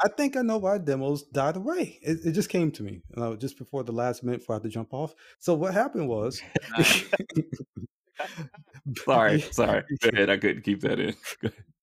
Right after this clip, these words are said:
Speaker 1: You had Blockbusters, you had Hollywood Videos, you had any of those rental stores that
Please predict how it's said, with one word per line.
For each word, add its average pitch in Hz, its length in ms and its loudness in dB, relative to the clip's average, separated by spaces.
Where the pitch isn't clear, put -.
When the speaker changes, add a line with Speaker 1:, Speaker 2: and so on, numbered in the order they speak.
Speaker 1:
You 147 180 2
had 180 280 0
Blockbusters, 143 840 0
you 127 80 -6
had 127 220 -4
Hollywood 127 480 -4
Videos, 113 440 -2
you 117 120 -4
had 113 220 -4
any 120 220 -2
of 117 80 -2
those 110 200 -2
rental 117 280 -6
stores 117 520 -4
that 135 200 -2